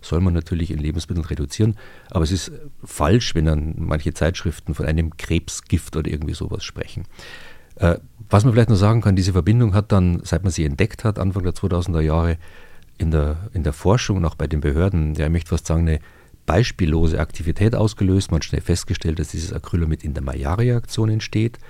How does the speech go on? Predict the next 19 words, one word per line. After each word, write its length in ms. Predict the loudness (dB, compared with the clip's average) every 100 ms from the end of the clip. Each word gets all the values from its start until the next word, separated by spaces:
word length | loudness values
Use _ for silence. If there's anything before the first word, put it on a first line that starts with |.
| -18 -16 -6
dass 260 | -6 -4
Asparagin, 840 | -2 -2 -2 0 2 2 2 0 2
also 200 | 0 -4
eine 360 | -2 0 2 2
ganz 220 | -2 -2
spezielle 420 | -6 -6 -4 0
Aminosäure, 480 | 2 2 2 0 0
die 100 | -2
Vorstufe 520 | 0 0 -2 -4 -2
ist. 240 | -2 -4 -14 -20 -20 -20 -20 -10
Es 80 |
sind 120 | -2 0
dann 140 | 0 -4 -20 -20 -6
unzählige 580 | 2 4 4 2 0 0
Publikationen 640 | 0 0 0 0 2 2 2
dazu 280 | -2 -2
erschienen. 460 | -2 0 2 2 2
Es 120 | 0
gab 240 | 0 0